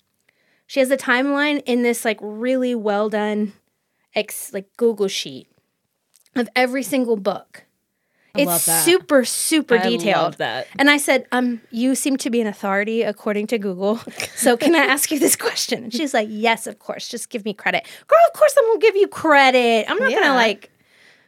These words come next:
Speaker 2: Credit all day.
Speaker 1: credit all day. Anyway, so it's still, the word's still out on whether she's gonna respond. She might
Speaker 2: The
Speaker 1: think of
Speaker 2: word?
Speaker 1: Word.
Speaker 3: Word.
Speaker 2: As in the
Speaker 1: Erd
Speaker 2: erd?
Speaker 3: Mm.
Speaker 1: is in the cauldron?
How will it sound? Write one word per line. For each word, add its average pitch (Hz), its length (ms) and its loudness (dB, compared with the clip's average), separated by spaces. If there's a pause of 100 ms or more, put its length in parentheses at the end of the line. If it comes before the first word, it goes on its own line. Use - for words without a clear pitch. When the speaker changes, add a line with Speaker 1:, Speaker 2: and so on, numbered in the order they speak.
(120)
Speaker 2:
Credit 196 320 -6
all 185 160 -2
day. 160 360 -2
Speaker 1:
credit 466 280 2
all 262 160 2
day. 190 240 -2
Anyway, 196 300 -6
so 208 260 -4 (680)
it's 320 240 -2
still, 349 340 0
the 320 120 -4
word's 320 240 -2
still 277 200 0
out 226 160 2
on 214 120 0
whether 214 180 2
she's - 300 -6
gonna - 200 -16
respond. - 300 -16 (160)
She - 180 -20
might - 140 -20
Speaker 2:
The 196 80 -2
Speaker 1:
think 175 120 -4
of 151 40 -16
Speaker 2:
word? 262 600 0 (500)
Speaker 1:
Word. 220 520 0
Speaker 3:
Word. 185 400 -6 (100)
Speaker 2:
As 180 180 -4
in 185 200 0
the 170 280 0
Speaker 1:
Erd 285 720 10
Speaker 2:
erd? 403 120 0
Speaker 3:
Mm. 180 440 -10
Speaker 1:
is 247 120 -2
in 254 180 0
the 196 200 0 (180)
cauldron? 294 500 0